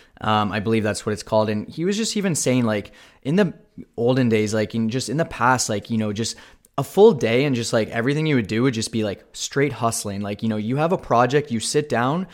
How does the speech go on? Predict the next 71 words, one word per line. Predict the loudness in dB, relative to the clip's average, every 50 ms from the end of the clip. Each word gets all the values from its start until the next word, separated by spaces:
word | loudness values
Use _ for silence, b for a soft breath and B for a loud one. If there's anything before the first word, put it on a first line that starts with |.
| B B B
you | -4 -4 -4
don't | -2 -2 0 0 0 2 2
move | 4 4 4 4 4
until | 2 2 2 2 2 2
it's | 2 0 -4
done. | -4 -4 -2 -2 -2 -2 2
But | 2 2 2 2 B B B B B B B
nowadays, | -4 0 2 4 6 6 6 6 6 4 4 4 2 2
I | 0
just | 0 0 -2 -2
feel | -2 0 0 0
like | 0 0
it's | -2 -4 -6 -2
so | 0 0 0 0
easy. | 0 -2 -4 -2 -2 -2 -2
Just, | -4 -4 -4 -4
like, | -4 -4 -4 -6
you | -8
sit | -8 -6 -6 -6 -4
down, | -2 -2 0 0 0 0
you're | 0 0
a | 2
little | 2 2 2
uncomfortable | 0 0 -2 -2 -2 -2 -2 0 0 2 2
and | 2 0
you're | 0 -2
like, | -2 -2 -2
"Ah, | -4 -4 -6 -4
whatever, | -4 -4 -4 -4 -4 -4 -4
I'll | -6 -4
finish | -2 -2 -2 0 0 0
it | 0
later." | 0 0 0 -2 -2
And | -4 -6
it's | -6 -4
just, | -4 -6 -6 B B B B B B B
you | 2 4
know, | 4 4
there's | 4 4 2 0
so | 0 0 0
many | 0 -2 -2
things. | 0 0 0 0 0 0
You're | -2 0
a |
little | 2 2 2
bit | 2 0 0
tired. | 0 2 2 2 2 2 0
"Oh, | 0 2
that's | 2 0 2 2
okay. | 0 0 2 2 2 2 2
Like, | 2 2 0
it's | -2 -2
fine." | -2 -2 0 0 2 2
And | 0 0
it's | 0 0 -2
just, | -2 -4 B B B B B B -6
it's | -6 -2 0
a | 2 2
good | 4 4 4
reminder, | 4 4 4 4 4 4 4 4 4
like, | 2 2 0
not | 0 0 0 0 0
to, | -2 -2 -2 -2
you | -2 -2
know, | -2 -2
stress | -2 -2 -2 -2 -2 -2
yourself | -4 -4 -2 0 0 0 2 2
out, | 4 4 4
not | 2 0 0
to, | 0 2
like, | 2 2 0 B